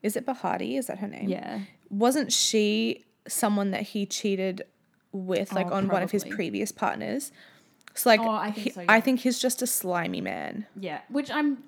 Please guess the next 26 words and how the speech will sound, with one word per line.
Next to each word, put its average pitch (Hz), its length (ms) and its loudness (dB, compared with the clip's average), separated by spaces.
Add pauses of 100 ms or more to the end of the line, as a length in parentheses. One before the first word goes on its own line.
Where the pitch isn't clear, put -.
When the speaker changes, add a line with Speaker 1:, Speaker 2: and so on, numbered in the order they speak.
(160)
Speaker 2:
honestly, 269 580 -2
like, 214 240 -6
it's 214 140 -12
not 190 160 -6
surprising. 180 640 -4
He, 180 500 -4
all 226 280 2
his 220 140 2
songs, 185 380 -2
he 190 80 -4
sounds 175 300 -4
like 170 180 -4
it. 170 140 -2
His 175 160 -2
voice 165 280 2
sounds 170 300 -2
like 165 220 -2
it. 170 200 -4
He 190 160 -4
Speaker 1:
I, 233 360 8
Speaker 2:
looks - 160 6
like 226 260 0
it. 220 300 0
Speaker 1:
I 247 180 6
think, 311 560 0 (1120)
like, 214 460 2